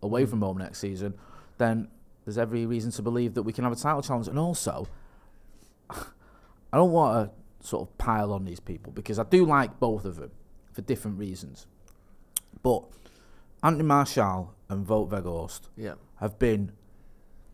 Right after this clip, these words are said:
Speaker 1: collectively in the Premier League not great.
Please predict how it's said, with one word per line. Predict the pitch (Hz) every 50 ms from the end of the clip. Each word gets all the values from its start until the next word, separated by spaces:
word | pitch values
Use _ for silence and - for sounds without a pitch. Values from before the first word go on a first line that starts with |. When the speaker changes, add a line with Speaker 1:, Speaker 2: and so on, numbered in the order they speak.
| - -
Speaker 1:
collectively | - 156 156 165 151 - - - 127 92 101 95 92
in | 95
the | 98 98
Premier | - - 117 113 113 110
League | 107 101 95 92 87 - - - - - - - - - - - - - - - - - - - - - - - - - - - - - - - - - - - - - - - - - _ - - - - - -
not | 143 139 127 - 98
great. | 107 104 82 - - -